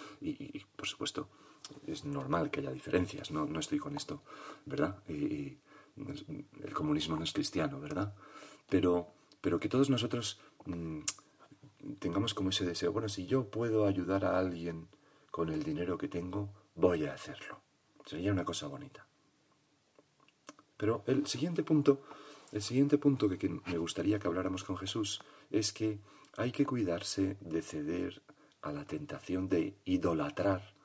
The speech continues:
convertir en un ídolo, el dinero. Que significa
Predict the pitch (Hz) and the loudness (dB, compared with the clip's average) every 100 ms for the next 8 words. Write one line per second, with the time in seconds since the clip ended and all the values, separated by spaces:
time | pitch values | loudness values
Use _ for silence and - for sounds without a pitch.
0 | - - - 147 143 - 95 82 82 85 | -20 -14 -8 -4 -6 0 0 2 -2 -4
1 | 85 80 78 82 _ - - _ - - | -4 -4 -6 -12 _ -20 -20 _ -2 -2
2 | 147 135 - - _ _ _ _ _ _ | -2 -6 -10 -20 _ _ _ _ _ _
3 | _ _ _ _ _ _ - _ - - | _ _ _ _ _ _ -20 _ -8 -6
4 | 151 - - 98 | -6 -6 -6 -6